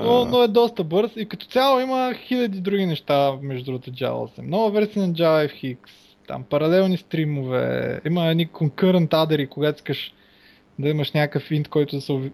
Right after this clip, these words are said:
ня-, някакво число, което да се увеличава с едно и да, на concurrent много нишки да го увеличават, нали, да,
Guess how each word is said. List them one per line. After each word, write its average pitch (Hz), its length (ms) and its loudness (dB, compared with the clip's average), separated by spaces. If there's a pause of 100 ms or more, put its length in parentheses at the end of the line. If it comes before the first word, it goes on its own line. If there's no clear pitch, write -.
ня-, 220 280 2
някакво 196 280 0
число, - 160 -4
което 170 200 -2
да 147 60 -10
се 156 120 -6
увеличава 139 500 2
с - 260 -12
едно 135 280 -2
и 135 80 0
да, 131 460 2
на 139 180 -2 (220)
concurrent 170 460 2
много 160 200 0
нишки 151 240 -4
да 143 60 -8
го 143 160 -8
увеличават, 127 680 -4
нали, 127 260 -6
да, 131 300 -6